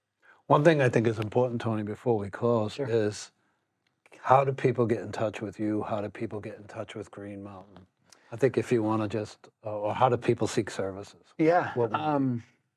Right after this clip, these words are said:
Speaker 2: well, you're certainly welcome to call me if, if you need help, if you have a loved one who needs help,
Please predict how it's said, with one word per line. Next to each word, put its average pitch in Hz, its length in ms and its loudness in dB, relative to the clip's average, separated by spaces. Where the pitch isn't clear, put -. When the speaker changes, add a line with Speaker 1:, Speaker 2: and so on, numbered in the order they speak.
Speaker 2:
well, 147 200 6
you're 131 100 2
certainly 170 360 4
welcome 139 380 4
to 127 120 2
call 131 280 2
me 135 140 2
if, - 180 -6
if - 240 -10
you 110 160 0
need 131 300 2
help, 120 440 2
if 113 140 -10
you 123 40 2
have 107 80 0
a 101 40 0
loved 131 320 2
one 127 160 2
who 120 100 2
needs 120 360 0
help, 110 380 -2